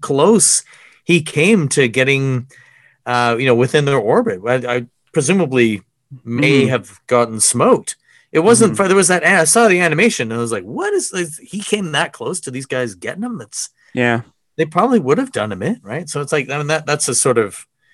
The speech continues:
Speaker 1: a kind of maybe thing, but yet it's, uh, yeah, it's,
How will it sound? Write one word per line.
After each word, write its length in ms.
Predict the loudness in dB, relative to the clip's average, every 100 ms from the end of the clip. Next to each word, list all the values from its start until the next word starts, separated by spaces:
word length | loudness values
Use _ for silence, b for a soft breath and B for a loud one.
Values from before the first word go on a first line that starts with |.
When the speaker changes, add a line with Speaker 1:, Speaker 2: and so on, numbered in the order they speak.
| _ _ _ -12
Speaker 1:
a 60 | -10
kind 240 | -2 -2
of 60 | 2
maybe 260 | 0 0 -2
thing, 260 | -6 -8
but 140 | -6 -4
yet 240 | -4 -8 _ -6
it's, 380 | -6 -4 -4 -2
uh, 320 | 0 0 -4 _ _ _ _ _ _ _ _ _ _ _ _ _ -8
yeah, 260 | -4 -4
it's, 340 | -4 -8 -8